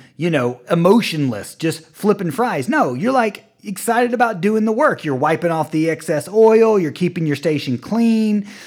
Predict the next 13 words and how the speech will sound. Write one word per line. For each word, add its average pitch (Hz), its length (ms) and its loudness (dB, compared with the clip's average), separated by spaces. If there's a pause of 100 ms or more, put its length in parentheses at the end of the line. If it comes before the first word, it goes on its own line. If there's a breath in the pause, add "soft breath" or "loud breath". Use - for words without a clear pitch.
right? 190 420 2
You're, 147 340 2
you're, 135 460 -2 (320 loud breath)
uh, 135 460 2 (180)
interacting 190 540 2
with 160 120 -4
your 151 120 -2
coworkers 185 600 2
in 147 120 -2
a 123 100 0
positive, 180 580 -2
uplifting 214 540 0
way. 185 480 2